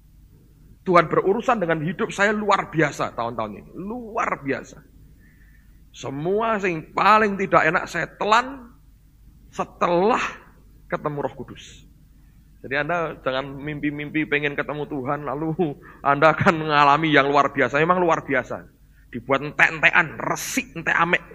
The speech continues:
diinjek-injek habis, saudara. Selalu begitu, habis ketemu Tuhan, langsung nih. Nah, ini yang seringkali orang Kristen nggak ngerti kan? Jadi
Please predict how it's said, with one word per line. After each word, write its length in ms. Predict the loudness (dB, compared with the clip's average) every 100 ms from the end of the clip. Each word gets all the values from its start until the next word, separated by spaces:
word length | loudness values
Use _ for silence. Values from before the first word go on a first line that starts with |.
| -10
diinjek-injek 560 | -6 0 0 0 -4 0
habis, 480 | -2 0 -4 -6
saudara. 240 | -8 -10 -14 -20 -20 -20 -20 -20 -20 -20 -10
Selalu 320 | 0 4 4
begitu, 320 | 2 0 0
habis 240 | -2 -4 -6
ketemu 240 | -4 -4
Tuhan, 400 | 0 4 4 2 -10 -20 -20 -12 -8
langsung 240 | -6 -8
nih. 80 | -10 -20 _ -14 -6 -4 -4 -8 -12 -14 -18 -20 -20 -20 -20 -20 -20 -20 -20 -20 -20 -20 -20 -20 -12
Nah, 80 | -4
ini 160 | 0
yang 160 | 2 0 -2 -14
seringkali 480 | -6 -2 4 4 6
orang 240 | 6 4 4
Kristen 240 | -2 0
nggak 240 | 2 2
ngerti 140 | 2 2
kan? 140 | 2 0 -8 -20 -20 -20 -18 -8
Jadi 100 | -6